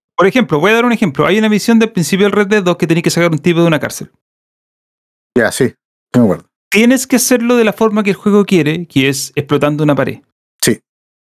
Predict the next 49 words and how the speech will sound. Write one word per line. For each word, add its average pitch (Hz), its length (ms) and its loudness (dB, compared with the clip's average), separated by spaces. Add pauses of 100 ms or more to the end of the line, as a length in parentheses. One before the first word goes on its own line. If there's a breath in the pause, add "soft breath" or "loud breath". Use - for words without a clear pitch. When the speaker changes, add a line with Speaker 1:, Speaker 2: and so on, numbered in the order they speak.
(600)
Speaker 1:
Y 160 340 0 (180)
no 139 240 2
puedes 262 300 0
hacerlo 247 220 0
de 240 60 0
otra 190 100 -2
forma, 117 400 -4 (280)
siendo 180 420 0
que 160 320 -2 (720)
técnicamente 190 600 0
en 143 100 4
el 135 80 2
lugar 147 220 0
donde 180 140 -2
estáis, 202 280 -4
sí 220 120 -2
podías 254 300 2
hacerlo 277 200 2
de 311 60 0
otra - 40 -4
forma. - 380 -4 (380)
¿Cachai? 175 360 -2 (160 soft breath)
Si - 180 0
vais 139 180 0
a 165 40 0
romper 175 320 -2
esa 190 160 0
pared, 170 320 -2
podéis 185 240 2
romper 202 220 -2
cualquier 190 300 -2
otra. 160 440 -4
Podéis 165 240 2
matar 170 240 0
a 175 40 2
los 165 120 0
tipos 170 200 -2
que 170 80 -2
te 160 80 0
van 165 80 0
a 165 40 0
perseguir. 160 340 -2
Podéis 185 220 2
hacer 247 100 0
lo 226 60 2
que 208 60 0
queráis, 190 300 -2 (380)
pero 147 160 2
no. 170 300 -2